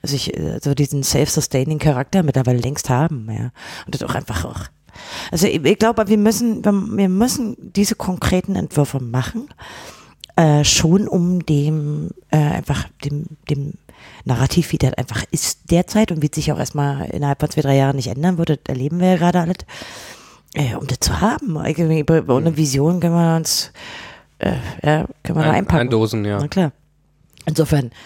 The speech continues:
Speaker 1: ja, hier, du bist hier der Schriftsteller, du musst mal, schreib doch mal eine ordentliche Utopie. <laughs> Ja, was denn?
Speaker 2: Eine Utopie, mhm.
Speaker 1: Ja, es, es ist, glaub ich, verdammt viel schwerer, als eine Dystopie zu schreiben.
Speaker 2: Ähm, ja, das,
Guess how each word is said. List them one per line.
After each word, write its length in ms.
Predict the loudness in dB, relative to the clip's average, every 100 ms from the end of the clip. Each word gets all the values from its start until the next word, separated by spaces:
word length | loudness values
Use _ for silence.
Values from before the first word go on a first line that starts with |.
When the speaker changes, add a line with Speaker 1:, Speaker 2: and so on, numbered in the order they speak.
| -8
Speaker 1:
ja, 100 | -2
hier, 380 | 0 2 2 2
du 180 | -2 -4
bist 180 | -4
hier 80 | -2
der 80 | -4
Schriftsteller, 440 | -4 -6 -4 -2 -2
du 80 | -4
musst 220 | -6 -4
mal, 260 | -2 -2 -6
schreib 240 | -8 -8 -4
doch 80 | -4
mal 140 | -2
eine 120 | -2
ordentliche 600 | -2 -2 -2 -2 -2 -4 -6
Utopie. 680 | -2 2 0 2 0 0 -4 -10 -10 -2
<laughs> 1040 | -2 0 -2 0 -2 -2 -6 -6 -4 0
Ja, 120 | 2
was 200 | 2 0 -4
denn? 180 | -10 -12 -20 _ _
Speaker 2:
Eine 280 | -6 -2 0
Utopie, 640 | -2 -2 -4 -4 -4 -2 -4 -6
mhm. 340 | -6 -4 -6 -10 -20 -20 -14 -2
Speaker 1:
Ja, 100 | 0
es, 240 | 0 0
es 140 | -2 -4
ist, 160 | 0
glaub 160 | 2 2
ich, 160 | 0
verdammt 440 | 0 0 0 -2 -8
viel 220 | -6 -4
schwerer, 420 | -4 -8 -8 -4
als 180 | -4 -6
eine 80 | -8
Dystopie 460 | -8 -8 -10 -12 -12
zu 160 | -12
schreiben. 420 | -12 -8 -10 -10 -16 -20 -18 -16 -16 -18 -8
Speaker 2:
Ähm, 960 | 2 4 4 4 2 2 2 0 -4 -8 -14
ja, 240 | 0 4 4
das, 240 | 2 -6